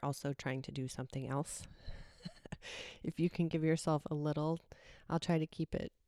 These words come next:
to fifteen minutes or so. If you can give yourself that time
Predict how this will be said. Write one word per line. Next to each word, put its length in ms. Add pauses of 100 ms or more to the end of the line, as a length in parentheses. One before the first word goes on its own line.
(100)
to 140
fifteen 520
minutes 320
or 80
so. 360 (580)
If 80
you 80
can 220
give 180
yourself 360
that 180
time 500